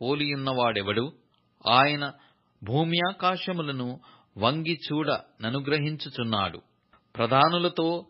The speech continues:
తన ప్రజల ప్రధానులతో వారిని కూర్చుండబెట్టుటకై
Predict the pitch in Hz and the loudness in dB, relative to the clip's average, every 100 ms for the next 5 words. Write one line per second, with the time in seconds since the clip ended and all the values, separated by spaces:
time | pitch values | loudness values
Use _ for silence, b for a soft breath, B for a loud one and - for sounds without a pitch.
0 | b b b 139 151 147 151 175 180 127 | b b b 2 2 2 0 2 0 -2
1 | 131 131 165 202 190 165 127 113 107 120 | -2 2 2 2 -4 -2 -4 -2 2 2
2 | 123 123 113 - 127 139 170 165 147 131 | 2 -2 -6 -6 -8 -8 -8 -6 -4 -4
3 | 175 170 - 127 101 | -2 -2 0 0 0